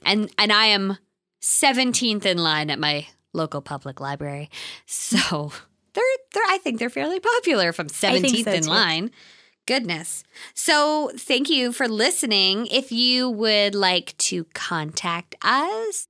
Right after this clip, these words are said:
Speaker 1: you could email us at sexybookclubpodcast at gmail dot com. You can find us on Instagram at sexy podcast.
Speaker 2: So next time,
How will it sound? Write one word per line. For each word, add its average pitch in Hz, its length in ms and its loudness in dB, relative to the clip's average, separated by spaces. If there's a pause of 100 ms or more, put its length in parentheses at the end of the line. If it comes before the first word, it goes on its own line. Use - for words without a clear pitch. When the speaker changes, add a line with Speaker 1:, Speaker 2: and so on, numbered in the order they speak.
(100)
Speaker 1:
you 208 380 4
could 240 160 0
email 190 320 4
us 170 340 0
at 185 220 2
sexybookclubpodcast 160 1900 -2
at 190 220 0
gmail 185 360 0
dot 165 260 -2
com. 151 440 -4 (560)
You 247 140 0
can 277 80 0
find 247 280 2
us 226 200 -2
on 190 340 4
Instagram 208 1040 0
at 277 240 2
sexy - 500 0
podcast. 262 1040 -2
Speaker 2:
So - 160 4
next 220 380 4
time, 180 440 4